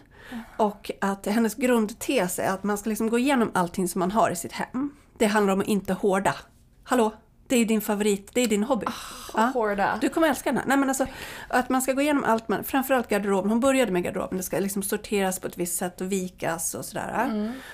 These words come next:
Speaker 2: Men först ska man liksom hälla ut allt man har.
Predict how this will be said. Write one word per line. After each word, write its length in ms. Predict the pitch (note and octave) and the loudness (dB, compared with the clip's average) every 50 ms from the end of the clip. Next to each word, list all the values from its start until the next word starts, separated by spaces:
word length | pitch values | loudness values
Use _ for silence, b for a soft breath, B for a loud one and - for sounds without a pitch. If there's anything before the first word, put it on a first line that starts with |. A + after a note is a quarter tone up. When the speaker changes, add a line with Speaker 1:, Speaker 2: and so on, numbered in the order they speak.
| B B - | B B -2
Speaker 2:
Men 160 | B3 B3 A#3+ | -2 0 0
först 240 | A#3+ - E4 E4 - | 2 0 0 0 0
ska 100 | - C#4 | -2 -2
man 180 | C4 A#3+ A3 | 0 0 -2
liksom 260 | - A3+ G#3+ - G#3+ | -2 -4 -4 -4 -4
hälla 240 | G#3 G#3+ A3+ G#3+ G#3+ | -2 -2 0 0 0
ut 160 | F#3 F3+ - - - | 0 -2 -6 -6 0
allt 280 | - D4 D4 C#4 C#4 - | 2 2 2 2 0 -2
man 140 | A3 F#3 E3 | -2 -2 -2
har. 260 | F3 - - - - | -4 -8 -12 -16 -10